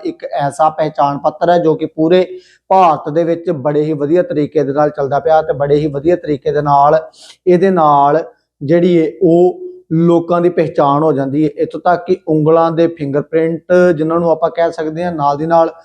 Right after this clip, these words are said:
ਅੱਖਾਂ ਦੇ ਜਿਹੜੀਆਂ ਰਿਡਕਸ਼ਨ ਨੇ ਉਹ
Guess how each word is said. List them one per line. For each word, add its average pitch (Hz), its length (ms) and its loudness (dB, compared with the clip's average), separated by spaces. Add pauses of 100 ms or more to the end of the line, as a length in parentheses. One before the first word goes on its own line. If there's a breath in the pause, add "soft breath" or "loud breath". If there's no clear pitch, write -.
(300 soft breath)
ਅੱਖਾਂ 202 360 0
ਦੇ 196 200 4
ਜਿਹੜੀਆਂ 170 300 2
ਰਿਡਕਸ਼ਨ 160 460 -2
ਨੇ 160 180 -4 (120)
ਉਹ 185 380 2